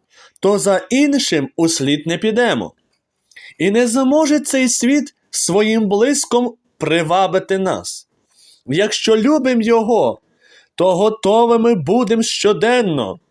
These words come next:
Якщо любим його, то впізнаємо приходу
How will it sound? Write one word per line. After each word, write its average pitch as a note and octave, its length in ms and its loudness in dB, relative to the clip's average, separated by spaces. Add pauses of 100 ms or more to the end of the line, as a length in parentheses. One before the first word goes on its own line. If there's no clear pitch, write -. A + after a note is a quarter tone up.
(600)
Якщо G3 480 0
любим A3 440 2
його, E3 640 0 (460)
то F3+ 160 0
впізнаємо F3 920 0
приходу C#3 760 -2